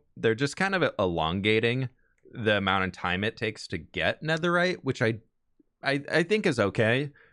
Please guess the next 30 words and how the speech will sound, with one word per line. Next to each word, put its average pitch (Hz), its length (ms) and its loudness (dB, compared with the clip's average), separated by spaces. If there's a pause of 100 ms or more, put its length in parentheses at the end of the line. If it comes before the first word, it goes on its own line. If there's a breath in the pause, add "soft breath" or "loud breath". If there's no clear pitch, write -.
(140 soft breath)
but 113 440 0
there's 139 300 2
still 190 180 -2
so 180 200 -4
much 165 260 -2
just - 220 -4
digging 104 340 -2
around 98 320 0
in 92 120 2
the 87 80 0
netherrack 85 640 0
low 85 220 2
and 90 120 0
the 87 80 0
nether 85 320 2
to 90 80 -2
get 82 280 -2
it 131 260 0 (320 soft breath)
that 107 380 0
this 147 240 0
new 113 360 2
route 147 320 -2
that 160 120 -6
they're 160 140 -6
doing 175 320 -4
is 110 140 -4
so 120 220 -2
much 135 240 -4
more 117 200 -2
fun. - 680 -8